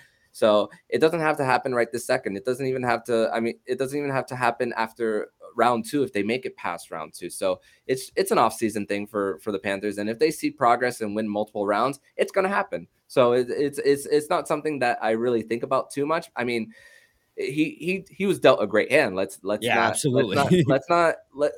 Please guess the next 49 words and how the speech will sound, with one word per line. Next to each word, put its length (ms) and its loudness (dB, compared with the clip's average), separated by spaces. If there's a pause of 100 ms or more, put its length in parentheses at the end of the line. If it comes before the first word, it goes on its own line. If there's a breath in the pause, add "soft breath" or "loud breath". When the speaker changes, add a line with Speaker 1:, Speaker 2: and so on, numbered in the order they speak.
(100)
Speaker 1:
let's, 360 0
uh, 100 6
put 180 -2
a 60 -2
little 180 0
bit 120 -4
of 80 -8
context 440 -6
there. 180 -6
He 100 -4
was, 200 -6
uh, 220 0
dealt 300 -2
a 40 -4
really 260 -2
good 180 -4
hand 260 -6
in 140 -4
a 60 -8
good 260 -4
situation. 540 -4
And, 220 -2
and 160 -2
it, 160 -10
it 120 4
was 120 6
a, 120 4 (100)
it 60 0
was 100 2
a 60 2
bummer, 440 0 (260)
uh, 120 2
losing 400 0
Coach 260 -4
Q, 140 -4
but 240 2
it 80 0
was 200 2
something 260 -2
that 160 -4
had 300 -6
to 60 -14
happen, 440 -4
uh, 280 -4
based 280 -2
on 100 -4
the 60 -8
situation. 760 -6
And 240 -4